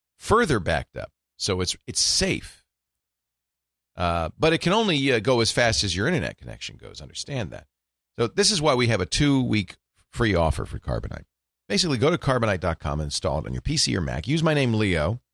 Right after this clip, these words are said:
It'll be running on the P C or Mac whenever you're online, automatically backing it up. That first backup might take a little while, depending on how much data you have, how fast your connection is. But once it's up there, it will keep it backed up all the time very easily.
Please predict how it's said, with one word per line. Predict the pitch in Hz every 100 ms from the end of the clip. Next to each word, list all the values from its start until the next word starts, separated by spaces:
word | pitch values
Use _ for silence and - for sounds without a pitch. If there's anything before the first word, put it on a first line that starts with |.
| _ _ _ _ _ _
It'll | 117 123
be | 131
running | 131 190 175
on | 143
the |
P | - 117
C | 117
or | 98
Mac | 92
whenever | 117 135 165
you're | 175 143
online, | 127 110 107 104 - -
automatically | 117 110 107 - 92
backing | 85 82 80
it | 67
up. | -
That | 127
first | 247 247
backup | 208 202 240
might | 240 220
take | - -
a |
little | 185 101
while, | 65 53 - _ _
depending | - 156 151
on |
how | 139
much | 143 -
data | 147 147
you | 143
have, | 135 139
how | 123
fast | - 131 -
your | -
connection | 113 107 107
is. | 104 - _ _ _ _
But | 113
once | 147 220
it's | 240 -
up | 262 -
there, | 69 55 64 - _ _ _ _ _ _
it | 143
will | 147
keep | - 240 208
it | 131
backed | 123 120
up | 104
all | 117 147
the | 131
time | 120 104
very | 92 160 180
easily. | 85 73 60 57 113